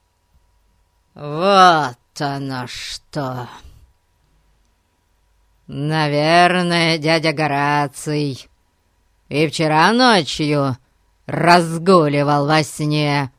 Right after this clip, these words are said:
а?» — спросил Гун, да так свирепо, что Вилли удивился. «Вы чего это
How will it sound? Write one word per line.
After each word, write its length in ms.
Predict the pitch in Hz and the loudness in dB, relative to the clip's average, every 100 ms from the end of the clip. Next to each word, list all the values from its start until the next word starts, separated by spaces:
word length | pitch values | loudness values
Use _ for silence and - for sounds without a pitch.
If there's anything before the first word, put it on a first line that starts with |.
| - | -6
а?» — 640 | 160 185 214 254 277 311 - _ _ _ _ _ _ _ _ _ _ | 0 4 6 6 4 0 -6 _ _ _ _ _ _ _ _ _ _
спросил 720 | - - 247 262 - 269 262 | -20 -12 -8 -8 -8 -8 -6
Гун, 340 | 202 151 131 | -4 -2 -2
да 140 | 127 147 | -4 -4
так 240 | 165 156 | -4 -6
свирепо, 640 | - 139 131 147 196 175 131 | -8 -6 -4 -2 -4 -6 -10
что 220 | - 156 | -4 -2
Вилли 260 | 135 185 | -2 -2
удивился. 960 | 180 156 135 123 131 185 202 - 117 110 - _ _ _ _ _ _ _ _ _ _ _ _ _ _ _ _ _ _ _ _ | -2 -2 -6 -8 -6 -6 -6 -10 -14 -14 -16 _ _ _ _ _ _ _ _ _ _ _ _ _ _ _ _ _ _ _ _
«Вы 1040 | - 110 113 120 123 120 117 117 113 127 - _ _ _ _ _ _ | -20 -16 -12 -10 -8 -8 -10 -12 -14 -16 -20 _ _ _ _ _ _
чего 500 | - - 156 127 127 | -12 -6 -4 -4 -6
это 680 | 147 156 160 143 127 123 | -4 -4 -4 -4 -4 -6